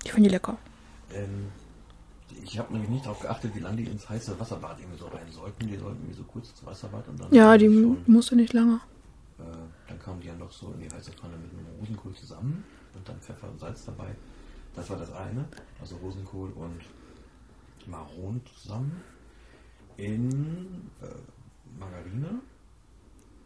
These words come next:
Speaker 2: Eigentlich Butter, aber wir hatten ja nur die vegane Margarine zur Verfügung für ein veganes Essen. Ähm, das war also die Problematik, dass ich also irgendwie vier Herdplatten gleichzeitig so, äh, haben musste. Für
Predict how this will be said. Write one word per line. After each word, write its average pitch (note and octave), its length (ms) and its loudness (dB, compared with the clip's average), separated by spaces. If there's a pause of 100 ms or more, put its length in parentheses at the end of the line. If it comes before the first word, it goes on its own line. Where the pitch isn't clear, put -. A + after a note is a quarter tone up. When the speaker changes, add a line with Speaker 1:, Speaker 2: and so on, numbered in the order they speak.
(160)
Speaker 2:
Eigentlich E2 280 -18
Butter, C3+ 340 -6
aber - 200 -12
wir - 100 -10
hatten - 120 -14
ja - 80 -14
nur - 180 -12
die - 140 -16 (120)
vegane - 300 -18
Margarine F#2 580 -12 (120)
zur - 160 -16
Verfügung A#2 500 -10 (300)
für - 160 -10
ein F2+ 120 -14
veganes - 380 -14
Essen. - 220 -16 (920)
Ähm, A2 460 -4
das A#2 160 -4
war B2 160 -2
also A2+ 320 -6
die A2+ 140 -6
Problematik, A2 600 -8
dass A2 140 -12
ich - 100 -12
also G2 160 -10
irgendwie F#2+ 220 -10
vier G#2+ 200 -6
Herdplatten G#2 400 -10
gleichzeitig F#2 440 -10
so, D#2+ 220 -14
äh, E2 340 -16
haben E2+ 220 -14
musste. G2 300 -16
Für - 220 -18